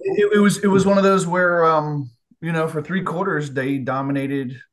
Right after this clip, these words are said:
and they won the turnover battle. And then, you know, in the fourth quarter, they just shit the bed and let Notre Dame back in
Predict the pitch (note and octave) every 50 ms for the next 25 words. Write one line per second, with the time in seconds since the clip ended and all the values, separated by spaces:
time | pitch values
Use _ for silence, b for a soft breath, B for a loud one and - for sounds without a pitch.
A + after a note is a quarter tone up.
0 | _ _ - B2 C3 B2 A2 A#2 A2+ A#2+ A#2 A#2 B2 C#3 C#3+ C3+ - E3 D#3 D3
1 | C#3+ C#3 C3 C3 C#3 C#3 C#3 C3+ - - B2 B2+ C3 C3 B2+ B2+ B2+ B2+ B2+ B2+
2 | B2 A2 B2+ C3+ C3+ C3 C3 C3 C3 C#3 C#3 C#3 - C#3+ D3+ D3+ D3+ C3+ B2 A#2+
3 | A#2+ A#2+ B2+ C3 D3+ - C3 B2+ - C3+ B2 A#2 C3+ C3+ C3 C3 B2 B2+ - -
4 | B2+ B2+ B2+ A#2 B2+ C3 B2+ A#2+ B2+ B2 B2 D3 C#3+ D3 C3+ B2 B2